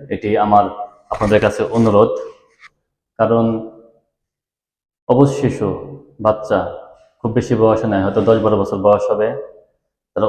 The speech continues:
উঠতি বয়স। আমরা তার জন্য দোয়া করব, সেজন্য সমাজ একজন ভালো মানুষ হয়ে ভালো কাজ করতে পারে।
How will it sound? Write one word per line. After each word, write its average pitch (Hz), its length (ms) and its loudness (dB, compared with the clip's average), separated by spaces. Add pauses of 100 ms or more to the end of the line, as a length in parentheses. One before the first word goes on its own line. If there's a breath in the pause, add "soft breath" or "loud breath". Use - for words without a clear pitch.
উঠতি 120 240 2
বয়স। 113 320 4 (100)
আমরা 107 160 0
তার 107 200 2
জন্য 110 220 0
দোয়া 113 260 4
করব, 104 160 0 (220)
সেজন্য 110 360 -2
সমাজ 113 320 -2
একজন 101 280 -6 (680)
ভালো 95 240 0
মানুষ 107 220 -2
হয়ে 104 180 0
ভালো 101 140 2
কাজ 104 120 -2 (100)
করতে - 200 -2
পারে। 101 240 2